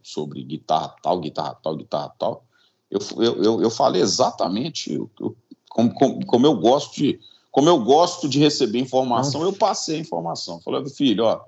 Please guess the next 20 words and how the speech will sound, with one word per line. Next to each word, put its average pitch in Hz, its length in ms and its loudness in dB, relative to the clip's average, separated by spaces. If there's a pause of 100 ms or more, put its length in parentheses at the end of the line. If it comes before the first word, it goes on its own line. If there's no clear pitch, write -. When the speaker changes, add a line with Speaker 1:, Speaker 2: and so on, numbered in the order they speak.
(420)
Speaker 1:
nunca 170 240 0
Speaker 2:
Não - 60 0
faço 147 300 2
Speaker 1:
toquei, 123 140 4
Speaker 2:
ideia. 104 520 0 (240)
Speaker 1:
nunca 254 320 2
encostei. 127 840 2 (1400)
Agora, 143 260 4 (160)
o 175 80 6
do 165 200 -2
que - 140 2
eu 339 100 6
ouvi 190 340 2
falar, 165 760 2 (100)
eu 202 160 0
não 277 100 2
vou 180 460 0
passar 220 340 4
pra 262 160 2
frente. 185 460 -6